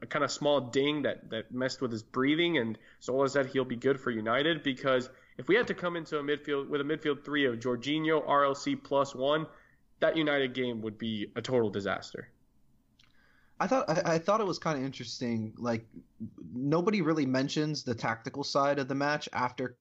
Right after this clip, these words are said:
Speaker 2: Conte came off. It was, like, in terms of Burnley, like, everyone was saying, "Oh, well, Chelsea lost, you know, a little bit of their defensive nous and Burnley came onto them." But you kinda have to credit Sean Dyche for this, because he did position his team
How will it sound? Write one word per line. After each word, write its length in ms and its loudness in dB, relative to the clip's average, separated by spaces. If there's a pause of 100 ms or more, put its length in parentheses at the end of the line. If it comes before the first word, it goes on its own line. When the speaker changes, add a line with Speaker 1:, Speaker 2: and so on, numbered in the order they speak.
(140)
Speaker 2:
Conte 360 -2
came 200 -2
off. 260 0
It 60 -2
was, 260 -4
like, 300 0 (120)
in 160 0
terms 260 0
of 160 -6
Burnley, 500 0
like, 160 -8
everyone 320 -2
was 160 -4
saying, 320 -4 (460)
"Oh, 300 4
well, 100 4
Chelsea 400 0
lost, 420 0
you 80 -6
know, 140 -2
a 100 0
little 160 2
bit 120 0
of 40 0
their 140 2
defensive 360 -2
nous 380 2
and 100 -2
Burnley 240 0
came 200 -2
onto 180 2
them." 220 2 (240)
But 100 4
you 80 8
kinda 260 2
have 260 2
to 60 -4
credit 320 0
Sean 300 -2
Dyche 260 0
for 140 -6
this, 240 0
because 420 -2 (360)
he 80 0
did 240 4
position 400 2
his 160 -4
team 520 0